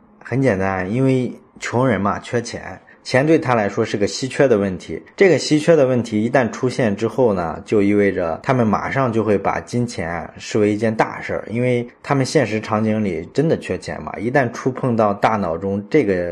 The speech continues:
部分的记忆，关于稀缺的这种真实的场景化的想法，一下就在他头脑里浮现出来了，什么信用卡刷爆了呀，马上是还款啦，怎么凑啊，要不要分期还款啊，利息是不是太高啊，要不要借一笔钱来应急啊，等等等等，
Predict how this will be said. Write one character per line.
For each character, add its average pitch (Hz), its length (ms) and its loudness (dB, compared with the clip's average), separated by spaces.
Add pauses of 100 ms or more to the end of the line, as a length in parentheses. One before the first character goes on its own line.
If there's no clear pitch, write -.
(140)
部 110 140 -2
分 98 180 -4
的 90 100 -6
记 113 240 -2
忆， 98 240 0 (240)
关 131 220 2
于 131 60 0
稀 143 240 -2
缺 139 180 2
的 123 100 4
这 110 140 0
种 95 220 -2
真 135 240 2
实 95 200 -4
的 92 260 -2
场 117 280 -4
景 95 160 -4
化 104 140 -2
的 92 80 -4
想 92 260 -6
法， - 260 -6
一 95 80 -4
下 139 200 2
就 113 120 0
在 101 140 0
他 92 260 -4
头 - 220 -8
脑 98 180 0
里 95 140 -2
浮 107 180 -6
现 117 160 0
出 104 120 -4
来 85 180 -2
了， 85 240 -10
什 - 100 -14
么 92 80 -4
信 107 200 -4
用 104 100 -4
卡 80 260 -6
刷 92 200 -4
爆 113 200 2
了 98 140 2
呀， 90 240 -2
马 - 160 -8
上 101 180 -6
是 98 140 -8
还 101 240 -4
款 90 240 -6
啦， 90 160 -4
怎 95 100 -10
么 85 140 -8
凑 - 240 -6
啊， 92 180 0 (120)
要 110 160 0
不 104 60 2
要 104 120 4
分 107 220 -4
期 110 160 -4
还 98 200 -2
款 90 240 -4
啊， 87 220 -6
利 104 160 -4
息 98 220 -8
是 98 120 -12
不 98 120 -4
是 95 40 -4
太 95 200 -4
高 101 180 0
啊， 98 180 0
要 92 140 -2
不 101 80 -4
要 101 80 0
借 101 280 -2
一 98 40 0
笔 95 160 -6
钱 87 340 -8
来 98 120 -2
应 107 240 -4
急 92 240 -6
啊， 101 180 0
等 98 160 -6
等 95 140 -4
等 98 120 -4
等， 87 160 -6